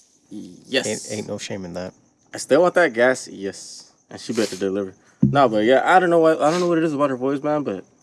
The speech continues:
Speaker 1: fool, I, see, I think her voice is fucking sexy as fuck. Hey, fool, shout out to the homie Juan Ping. I don't know if I ever introduced you to Juan Ping, right? So I had a
Speaker 2: He
Speaker 1: homie.
Speaker 2: sounds Chinese. <laughs> Juan Ping.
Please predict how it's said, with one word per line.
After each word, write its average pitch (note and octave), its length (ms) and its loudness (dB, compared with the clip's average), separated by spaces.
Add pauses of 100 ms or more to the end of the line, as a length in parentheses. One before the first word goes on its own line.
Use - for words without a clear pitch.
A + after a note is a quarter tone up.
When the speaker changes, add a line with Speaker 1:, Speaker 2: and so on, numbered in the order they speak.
(600)
Speaker 1:
fool, - 260 -8
I, - 40 -20
see, - 240 -12
I - 80 -12
think A#2+ 200 -6
her G#2 100 -10
voice F#2 260 -10
is - 80 -16
fucking - 240 -12
sexy - 420 -10
as G2 140 -12
fuck. E2 220 -8 (1400)
Hey, C#3 140 2
fool, D3+ 100 2
shout D#3+ 220 4
out F#3+ 60 0
to F3+ 100 0
the D3+ 100 4
homie E3+ 260 2
Juan E3+ 320 2
Ping. G3 440 2 (1600)
I - 40 -14
don't C#3 100 -4
know F3 120 4
if F3+ 60 6
I F3 60 8
ever E3+ 200 6
introduced B2+ 460 -4
you A2+ 140 -4
to G#2+ 80 0
Juan G#2+ 260 -6
Ping, G2 240 -8
right? A#2 300 -6 (600)
So A#2+ 320 2
I B2 100 2
had F3 180 2
a E3+ 60 4
Speaker 2:
He C#3+ 100 2
Speaker 1:
homie. E3+ 80 6
Speaker 2:
sounds C#3 260 6
Chinese. G#2+ 600 -4
<laughs> B2 340 -6
Juan C3+ 260 2
Ping. A#2 480 -8